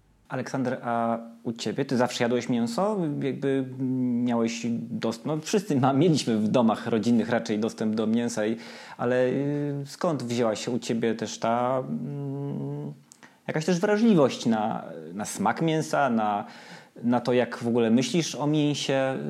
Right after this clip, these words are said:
y, bo masz wokół, wokół mięsa jak, też taką filozofię, prawda?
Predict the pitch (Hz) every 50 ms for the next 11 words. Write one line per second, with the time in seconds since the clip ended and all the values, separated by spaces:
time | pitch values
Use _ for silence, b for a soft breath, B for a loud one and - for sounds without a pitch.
0 | 135 127 127 127 127 123 123 123 123 135 135 127 131 123 123 - - - - -
1 | _ - 135 127 - 131 127 127 127 127 - - 139 131 123 - 123 113 123 123
2 | 117 123 131 135 131 131 - 127 123 120 120 117 123 127 127 127 - - - _
3 | - 127 - - - - 113 98 - 127 120 123 117 120 107 95 - 104 90 101
4 | 101 104 104 107